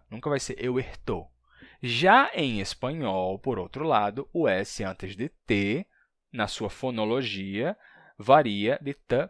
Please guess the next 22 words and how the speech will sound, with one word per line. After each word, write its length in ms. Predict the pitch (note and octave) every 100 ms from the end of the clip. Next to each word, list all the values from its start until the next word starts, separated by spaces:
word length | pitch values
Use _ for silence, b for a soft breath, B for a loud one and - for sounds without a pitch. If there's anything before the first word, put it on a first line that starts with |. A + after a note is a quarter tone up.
| -
pra 140 | F#3
R. 360 | - - B2+ - -
Então, 340 | F#2+ G2+ A#2 b b b -
você 180 | G2
pode 240 | - G2 G2
ter 260 | G2+ -
yo 240 | G#2 G2+ G2+
estoy 640 | G#2+ - A#2+ A#2+ F#3 A#3+ _ _
ou 280 | A2+ D3+ F#3 _
yo 180 | A2 A2
ehtoy. 480 | C3 - - F#2+ -
Se 140 | -
você 240 | B2 C#3+ F3+
falar, 320 | F3+ C#3+ A2
por 160 | - A2+
exemplo, 460 | A2 G2+ F#2 - -
inglês 840 | E3 F#3 C3 A2+ G2 F2+ - - - _ _
com 240 | D#3+ G3
a 60 | G#3
fonologia 720 | - D#3 C3+ C3 A2 F#2+ G2+
do 260 | F#2 B2
português, 960 | A#3+ - A#2 - D#3 G#2 F#2 E3+ -